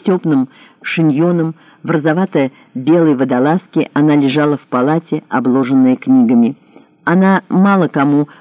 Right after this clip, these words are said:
разрешала навещать ее в больнице. Когда она поднимала на вошедших глаза с совершенно желтыми белками –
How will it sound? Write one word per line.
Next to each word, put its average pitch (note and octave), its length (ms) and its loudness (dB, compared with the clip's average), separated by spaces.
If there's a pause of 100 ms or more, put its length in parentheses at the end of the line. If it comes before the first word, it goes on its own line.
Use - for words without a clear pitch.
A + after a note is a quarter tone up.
разрешала C#3+ 760 0
навещать C3+ 680 -2
ее B2 180 0
в C3 80 -8
больнице. B2+ 640 -2 (360)
Когда E3 340 0
она E3 300 0 (200)
поднимала D3+ 680 0 (260)
на D3+ 160 0
вошедших C#3+ 680 -2 (360)
глаза C#3 520 -2
с - 60 -18 (100)
совершенно D3 640 0
желтыми D3 480 -2
белками – C3 680 -2